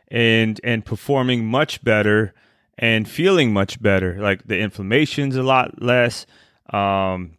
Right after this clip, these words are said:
I can think clearer, uh, clearer, and I'm just, you know, I'm still athletic and explosive, and, and this is at forty-four years old, right? So, um, if, if there's anything that I want you to get from this podcast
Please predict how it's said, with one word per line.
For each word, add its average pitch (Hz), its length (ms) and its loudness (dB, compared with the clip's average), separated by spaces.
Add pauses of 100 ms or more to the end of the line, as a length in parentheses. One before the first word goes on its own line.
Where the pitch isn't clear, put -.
(240)
I 98 80 -2
can 95 180 -8
think 143 320 -4
clearer, 131 540 -2 (120)
uh, 95 120 -8
clearer, 123 640 0 (400)
and 123 460 2 (140)
I'm 117 140 0
just, 127 320 -2 (140)
you 123 160 -4
know, 107 260 -2
I'm 113 200 0
still 139 360 0
athletic 131 640 0
and 113 140 -4
explosive, 135 800 -4 (340)
and, 117 360 -4
and 113 260 -8 (260)
this 131 200 -4
is 143 120 0
at 127 160 2
forty-four 135 640 0
years 117 220 -2
old, 123 260 2
right? 107 260 0
So, 113 320 0 (520)
um, 113 460 -2 (260)
if, 123 260 -4
if 120 160 -6
there's 123 220 0 (100)
anything 160 460 2
that 131 100 4
I 127 60 4
want 131 360 0
you 139 80 0
to 117 80 2
get 117 360 0
from 107 360 -6 (160)
this 123 240 -2
podcast 110 920 -2